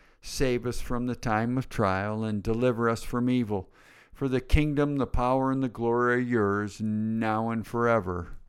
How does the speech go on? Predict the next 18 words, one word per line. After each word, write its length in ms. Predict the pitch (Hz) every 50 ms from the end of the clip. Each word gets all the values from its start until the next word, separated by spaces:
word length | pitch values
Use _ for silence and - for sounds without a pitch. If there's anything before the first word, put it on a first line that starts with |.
| _ - _ _ _ _ _ _ _ - - - - - - - -
Amen. 640 | - 101 101 104 107 107 104 101 95 95 87 82 76 - - - - - - - - _ _ _ _ _ _ _ _ _ _ - _ - - - - - - - - - - _ _ - _ - _ _ - - - - - - - - - _ _ _ _ _ _ - - - - - _ _ - -
O 120 | - 113 110
God, 420 | - - 104 98 98 107 110 107
whose 180 | 110 110 107 95
blessed 420 | - - - 131 131 127 - -
Son 320 | - - 131 120 120 113 110
made 240 | 110 113 127 131 127
himself 500 | 147 147 - - 143 131 123 123 - 117
known 400 | 110 107 101 104 110 120 127 131
to 100 | 135 139
his 100 | 147 139
disciples 880 | - - 139 131 - - 107 98 98 98 - - 110 117 120 - -
in 160 | 113 101 101
the 80 | 98 98
breaking 580 | 85 - - 104 104 110 110 - 101 101 98 95
of 140 | 87 80
the 80 | 82 87
bread, 600 | 82 78 - 107 110 104 90 82 82 82 80 -